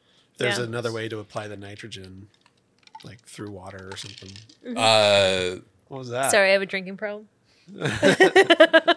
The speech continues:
Speaker 3: Right. And then you get into, like, logistical things of, uh, we need to be putting our first shots of nitrogen on in, like, March.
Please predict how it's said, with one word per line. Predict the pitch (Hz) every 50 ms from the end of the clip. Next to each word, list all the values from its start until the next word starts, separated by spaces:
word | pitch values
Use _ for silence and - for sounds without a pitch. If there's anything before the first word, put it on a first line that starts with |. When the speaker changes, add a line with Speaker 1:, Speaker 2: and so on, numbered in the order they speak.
| - _ _
Speaker 3:
Right. | 120 107 90 - -
And | 107 113
then | 117 120
you | 123 117
get | 123 120
into, | 120 113 110 - 359 -
like, | - 98 92 -
logistical | - - 104 107 107 101 - - 107 95
things | - 107 95 90 92
of, | 92 90 85 80 - _ _ _ _ _ _ _ _ _ _ _ _ _ - - - - - - - -
uh, | 101 95 95 90 92
we | 104 107
need | 110 104
to | 92
be | 104 95
putting | - - 107 101 95 95
our | 92 90
first | - - - 92 90 - -
shots | - - 98 92 - -
of | 90 92
nitrogen | 92 92 90 - 92 85 90 87 90
on | 80 82 80
in, | 78 80
like, | 80 80 - _ _
March. | - 95 113 - - - -